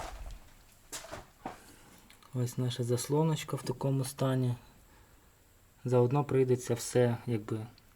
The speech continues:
почистити, і заслонку, і Е Г Р. Раз буду все знімати. Зараз що роблю? Піддомкрачую автомобіль, відкручую колесо. І буду зливати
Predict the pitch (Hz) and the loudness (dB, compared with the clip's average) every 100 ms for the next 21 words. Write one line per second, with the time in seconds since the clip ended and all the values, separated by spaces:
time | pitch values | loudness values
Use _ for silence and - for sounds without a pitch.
0 | - - 123 - 180 - - 123 117 113 | -8 -2 0 0 -2 -4 -2 0 0 0
1 | 113 - 160 165 147 131 123 127 117 113 | -2 -2 -2 -2 0 2 2 2 0 0
2 | 110 120 147 151 - - - - - - | 0 2 2 2 -4 -20 -20 -20 -20 -20
3 | - 123 123 113 120 117 110 - 120 110 | -6 0 0 2 0 0 -2 -4 -4 0
4 | 117 113 110 104 110 - - 127 135 135 | 0 0 -4 -6 -10 -12 -10 -2 0 0
5 | 127 - - 135 127 123 117 113 110 - | 0 -2 0 2 4 4 2 -4 -6 -8
6 | - 135 139 131 143 135 135 127 127 127 | -4 0 0 4 4 4 2 2 2 0
7 | 135 131 156 165 139 - - 131 123 - | -2 2 2 2 -4 -12 -6 -4 -4 -2
8 | 139 - 135 131 127 113 104 - - - | -2 0 -2 2 4 2 0 -10 -14 -14
9 | - - - - 170 139 151 - 123 127 | -20 -20 -20 -12 -2 0 0 2 4 6
10 | 127 123 120 127 131 | 4 2 2 2 2